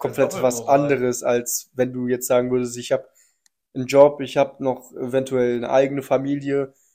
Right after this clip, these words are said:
Speaker 2: und dann musst du dich noch um Großeltern oder Eltern sorgen, die, äh, körperlich beeinträchtigt sind, weil die halt nicht mehr die fittesten sind und die noch bei dir zu Hause wohnen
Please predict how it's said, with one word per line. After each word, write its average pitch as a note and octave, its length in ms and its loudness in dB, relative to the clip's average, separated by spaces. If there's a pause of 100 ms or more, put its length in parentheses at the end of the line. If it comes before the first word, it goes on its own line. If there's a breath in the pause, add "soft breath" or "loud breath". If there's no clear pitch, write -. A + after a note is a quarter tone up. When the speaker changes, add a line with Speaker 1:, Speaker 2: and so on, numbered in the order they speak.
(140)
Speaker 2:
und B2+ 280 -2
dann C3 260 4
musst C3+ 220 -6
du C3 60 -16
dich B2+ 160 -10
noch C3 200 -2
um B2+ 280 -4
Großeltern C3 680 -2
oder B2 260 0
Eltern C3 440 -2 (280)
sorgen, C3 420 0
die, B2 360 -2
äh, B2 500 -2 (140)
körperlich C3 520 -2
beeinträchtigt C3 640 0
sind, C#3 320 -4 (760 soft breath)
weil B2+ 180 4
die B2+ 160 0
halt B2 160 0
nicht C3 140 -4
mehr C3+ 120 -2
die B2 100 -8
fittesten D3 460 -6
sind C#3 260 0
und C#3 220 -6
die C3 100 -8
noch C3 180 -2
bei B2+ 120 2
dir C3 160 -4
zu C3+ 140 -4
Hause B2 260 -6
wohnen D3+ 360 0